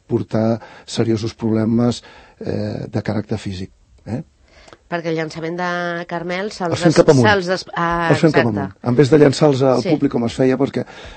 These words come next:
Speaker 1: clar, els nanos, eh, ja els hi avises, els hi dius, eh, eh, però, bueno, ells van a,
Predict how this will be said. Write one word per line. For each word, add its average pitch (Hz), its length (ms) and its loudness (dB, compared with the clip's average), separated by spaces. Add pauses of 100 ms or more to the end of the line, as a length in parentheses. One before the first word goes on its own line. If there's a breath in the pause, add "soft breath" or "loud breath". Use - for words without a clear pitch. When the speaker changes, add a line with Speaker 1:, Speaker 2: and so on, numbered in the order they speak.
Speaker 1:
clar, 165 160 6
els 107 160 0
nanos, 151 380 4 (260 loud breath)
eh, 208 500 -4
ja 120 140 6
els 131 140 4
hi 135 60 6
avises, 123 380 4
els 107 160 -2
hi 117 60 2
dius, 120 300 4
eh, 120 440 -2 (460 loud breath)
eh, 120 500 2 (220 loud breath)
però, 123 140 2
bueno, 123 240 2
ells 120 220 -2
van 127 220 2
a, 123 80 4